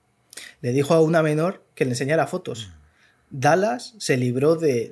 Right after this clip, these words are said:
Speaker 1: de, de un, un delito grave porque en ningún momento especificó si, si quería partes del cuerpo de la chica o no, de una menor.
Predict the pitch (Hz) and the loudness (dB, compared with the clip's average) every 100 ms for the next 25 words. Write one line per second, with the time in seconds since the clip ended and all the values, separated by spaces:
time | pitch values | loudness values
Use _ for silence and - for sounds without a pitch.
0 | 127 123 120 120 120 117 139 120 113 117 | -8 -8 -6 -8 -10 -12 -12 -10 -10 -10
1 | 131 - 135 135 139 139 139 135 135 - | -12 -14 -14 -12 -10 -10 -10 -12 -14 -18
2 | - 143 147 151 151 143 151 185 160 - | -6 0 2 2 0 2 0 -2 -4 -4
3 | 120 120 131 156 147 151 180 - 127 131 | -6 -4 -4 -2 -4 -6 -8 -4 -6 -4
4 | 123 143 151 - _ - - - - 135 | -8 -6 -6 -8 _ -10 -10 -8 -8 -6
5 | 127 143 143 139 139 139 123 127 123 135 | -2 -2 0 -2 -2 -4 -4 -6 -6 -2
6 | 131 123 151 160 131 127 127 135 110 107 | -2 -2 -4 -6 -6 -6 -6 -6 -8 -12